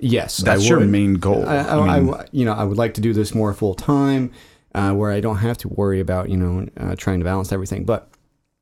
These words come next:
Speaker 1: you know, I'm going off on tangents. Um, uh, who are we? What are we doing here?
Speaker 2: Um,
Speaker 1: Yeah.
Speaker 2: this is Honorable Words. You, you briefly touched
Speaker 1: Yeah.
Speaker 2: on that.
Speaker 1: Yeah.
Speaker 2: Um, I'm Chris Colburn.
Speaker 1: And I'm Joe Bianos.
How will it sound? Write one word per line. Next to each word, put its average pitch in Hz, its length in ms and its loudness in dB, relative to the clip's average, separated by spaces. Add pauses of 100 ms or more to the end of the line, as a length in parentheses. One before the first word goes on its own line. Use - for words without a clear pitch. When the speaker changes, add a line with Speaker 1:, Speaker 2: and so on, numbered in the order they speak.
(140)
Speaker 1:
you 120 100 2
know, 101 60 2
I'm 98 100 2
going 101 220 2
off 95 240 -2
on - 100 -2
tangents. 95 480 -2 (500)
Um, 98 480 0 (460)
uh, 107 220 0 (120)
who 170 180 4
are 147 120 0
we? 85 260 -6 (280)
What 139 140 2
are 135 40 2
we 135 80 0
doing 107 180 2
here? 82 180 -2 (260)
Speaker 2:
Um, 131 380 4 (120)
Speaker 1:
Yeah. 147 120 4
Speaker 2:
this 147 220 4
is 147 220 4
Honorable 110 340 4
Words. 92 300 2
You, 139 160 4
you 123 220 2
briefly 92 500 0 (220)
touched 90 240 -2
Speaker 1:
Yeah. 78 80 2
Speaker 2:
on 80 100 2
that. 78 240 -2 (240)
Speaker 1:
Yeah. 120 260 0 (320)
Speaker 2:
Um, 98 220 4
I'm 101 180 4
Chris - 220 0
Colburn. 104 380 2 (340)
Speaker 1:
And 110 100 0
I'm 101 140 2
Joe 98 160 0
Bianos. 107 460 -4